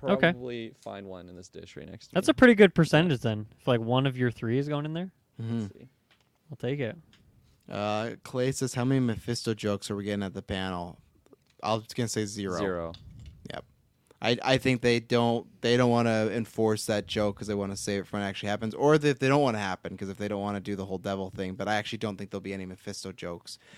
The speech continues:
Speaker 3: If anything, it would be Reynolds. He'd be the only one that would crack that joke if he's there,
Speaker 2: I
Speaker 3: 'cause he's
Speaker 2: agree.
Speaker 3: that type of guy. The same way they said, like,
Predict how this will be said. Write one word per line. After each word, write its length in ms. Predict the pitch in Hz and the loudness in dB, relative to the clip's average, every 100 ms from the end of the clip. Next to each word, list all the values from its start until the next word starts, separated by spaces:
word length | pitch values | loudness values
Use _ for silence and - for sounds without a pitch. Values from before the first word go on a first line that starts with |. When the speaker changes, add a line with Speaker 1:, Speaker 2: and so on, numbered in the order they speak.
| - | -4
Speaker 3:
If 140 | 147 | 4
anything, 560 | 180 180 190 202 208 208 | 6 8 6 6 6 6
it 140 | 147 | 4
would 100 | 151 | 4
be 120 | 147 | 4
Reynolds. 540 | 131 127 104 87 90 - | 4 2 0 -6 -10 -6
He'd 160 | 139 135 | -2 2
be 100 | 147 | 2
the 160 | 131 - | 2 2
only 460 | 143 147 151 151 | 6 6 6 6
one 600 | 147 131 123 117 113 107 104 - _ - | 4 4 4 2 2 -2 -6 -16 _ 0
that 160 | 117 | 2
would 140 | 110 110 - - - _ - | 2 -2 -10 -20 -20 _ -20
crack 300 | - 123 110 | 0 2 2
that 140 | 113 107 | -2 -2
joke 280 | 113 107 | -2 -2
if 80 | - | -6
he's 200 | 107 101 | -10 -10
there, 260 | - 101 95 | -6 -4 -2
Speaker 2:
I 100 | 113 | -2
Speaker 3:
'cause 120 | 101 | -2
he's 140 | - 82 | -4 -6
Speaker 2:
agree. 100 | 90 | -4
Speaker 3:
that 220 | 95 - | -4 -4
type 220 | 104 - | -8 -8
of 100 | 92 | -8
guy. 180 | 95 87 | -6 -6
The 100 | 113 | -4
same 260 | - 147 | 2 2
way 120 | 135 131 | 4 2
they 140 | 131 | 0
said, 260 | 123 131 113 | 2 0 2
like, 220 | 117 | -2